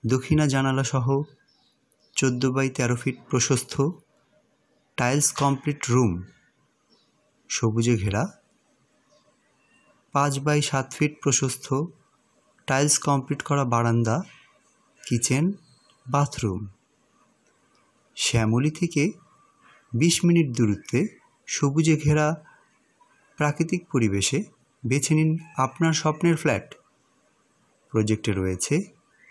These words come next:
তিরিশ ফিট প্রশস্ত রাস্তা, ছয় লেন বিশিষ্ট ঢাকা সাভার নয়নিভিরাম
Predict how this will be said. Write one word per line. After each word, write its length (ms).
তিরিশ 320
ফিট 280
প্রশস্ত 500
রাস্তা, 440
ছয় 300
লেন 240
বিশিষ্ট 440
ঢাকা 340
সাভার 540
নয়নিভিরাম 760